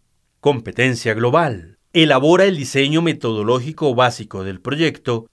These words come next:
estableciendo su población y muestra, los instrumentos y las técnicas tanto para la recolección como para el análisis de la información. Competencia específica.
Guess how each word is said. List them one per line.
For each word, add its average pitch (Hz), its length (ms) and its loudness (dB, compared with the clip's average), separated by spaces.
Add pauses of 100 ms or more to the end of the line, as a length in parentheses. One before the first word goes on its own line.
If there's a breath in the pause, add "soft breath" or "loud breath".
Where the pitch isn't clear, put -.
estableciendo 180 800 0
su 202 180 -4
población 139 840 0
y 170 100 2
muestra, 127 720 -2 (160)
los 143 260 -2
instrumentos 113 1040 -4
y 202 120 2
las 175 240 0
técnicas 214 680 2
tanto 135 400 0
para 117 200 0
la 110 120 -4
recolección 160 840 -2 (140)
como 160 320 2
para 123 240 2
el 101 120 -8
análisis 160 560 -2
de 156 80 2
la 147 80 2
información. 127 1040 -4 (360)
Competencia 131 800 0
específica. 120 840 -8